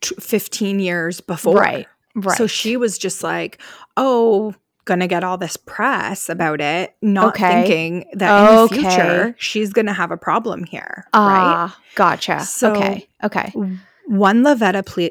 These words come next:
Speaker 1: place has had many new owners in the time since the Stambovskys, and none of the successive owners have reported any ghosts.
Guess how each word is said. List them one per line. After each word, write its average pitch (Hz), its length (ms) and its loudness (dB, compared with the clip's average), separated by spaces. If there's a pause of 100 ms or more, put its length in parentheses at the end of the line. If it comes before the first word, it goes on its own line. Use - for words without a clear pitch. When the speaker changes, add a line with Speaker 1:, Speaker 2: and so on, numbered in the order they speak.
(140)
Speaker 1:
place 170 400 -2
has 220 220 -6
had 208 200 -2
many 190 480 2
new 202 200 0
owners 170 420 -4
in 185 140 -6
the 185 80 -4
time 170 320 -4
since - 580 -6
the - 80 -6
Stambovskys, 175 1040 -4 (460)
and 196 260 4
none 185 220 2
of 214 140 -4
the 233 80 -4
successive 196 540 -6
owners 170 380 -6
have 190 160 -6
reported 185 460 -4 (180)
any 185 300 -4
ghosts. - 640 -12